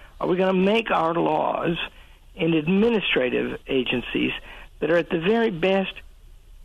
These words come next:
indirectly accountable to anyone? And, or are we gonna go back to making them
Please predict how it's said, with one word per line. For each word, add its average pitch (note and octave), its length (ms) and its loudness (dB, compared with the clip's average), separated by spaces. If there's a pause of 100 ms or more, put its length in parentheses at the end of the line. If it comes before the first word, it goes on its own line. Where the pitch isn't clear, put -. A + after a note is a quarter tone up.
indirectly G3 720 2
accountable E3 580 0
to F3 400 -2
anyone? A3 580 -2 (640)
And, D#3+ 540 0
or D3+ 220 2
are D3+ 180 2
we D#3 140 0
gonna E3 200 0
go D#3 160 2
back D#3 360 0
to D#3+ 40 0
making C#3 400 0
them D3+ 220 -2